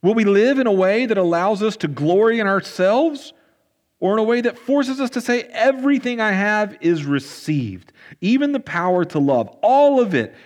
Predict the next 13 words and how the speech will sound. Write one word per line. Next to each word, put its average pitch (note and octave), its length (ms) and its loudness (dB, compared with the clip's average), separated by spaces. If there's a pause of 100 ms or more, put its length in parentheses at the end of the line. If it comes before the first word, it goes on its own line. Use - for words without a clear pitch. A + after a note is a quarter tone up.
is D3 140 -4
of C#3+ 160 -4
grace, D#3 400 0
and D3+ 100 -8
I E3 60 0
can F3 180 -4
only B3 460 0
give D3+ 340 -2
glory G3+ 560 0 (760)
to - 100 -10
the D3+ 80 -2
giver, A#2 400 -6 (640)
God"? F2+ 400 -8